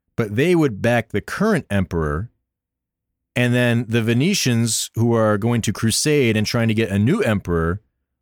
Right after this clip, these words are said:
well, they're gonna probably be backed by the Venetians in the Latin quarters. So this is separating two different Latin factions to support two different emperors who are Greek.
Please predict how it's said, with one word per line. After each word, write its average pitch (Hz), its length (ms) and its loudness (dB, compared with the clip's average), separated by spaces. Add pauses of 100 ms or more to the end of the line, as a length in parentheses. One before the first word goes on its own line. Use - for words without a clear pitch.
(340)
well, 113 440 2
they're 123 180 2
gonna 139 280 0
probably 117 320 0
be 101 120 0
backed 92 320 0
by 98 120 0
the 98 100 0
Venetians 98 840 0 (140)
in 101 140 0
the 92 80 0
Latin 90 300 0
quarters. 78 440 -2
So 113 280 0
this 123 560 -2
is 110 360 -2
separating 98 920 0 (440)
two 185 200 0
different 156 320 -2
Latin 123 380 0
factions 92 720 -2
to 110 80 -2
support 107 500 -4
two - 160 -2
different 135 400 -4
emperors 101 520 0
who 107 120 0
are 101 80 0
Greek. 95 580 -4